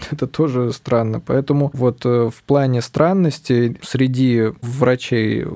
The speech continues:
лечебного профиля, да, остеопаты тоже постепенно переходят вот в этот, э,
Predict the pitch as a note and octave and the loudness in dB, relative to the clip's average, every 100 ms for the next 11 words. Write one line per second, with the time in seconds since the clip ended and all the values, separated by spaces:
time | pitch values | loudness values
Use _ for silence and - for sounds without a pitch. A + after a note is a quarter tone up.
0 | - - C3+ - A#3 G3 C#3+ A#2 - B2+ | -8 -2 -2 2 2 2 0 0 0 2
1 | A2 - B2 B2 C#3+ E3 - C#3 - D#3 | 2 -2 -4 0 2 0 -2 -6 -2 2
2 | E3 G#3+ A3 D#3+ G3 G#3 D#3+ C#3 - C#3 | 2 2 0 0 0 0 0 -4 -6 -2
3 | D#3+ D3 B2 C3+ C3+ - E3+ D3+ B2+ B2 | 0 2 0 0 0 2 2 2 0 -2
4 | A#2+ C3 C#3+ C#3 A#2 - B2 B2+ B2 - | 0 2 0 0 -6 -2 0 2 2 0
5 | - - | 0 -6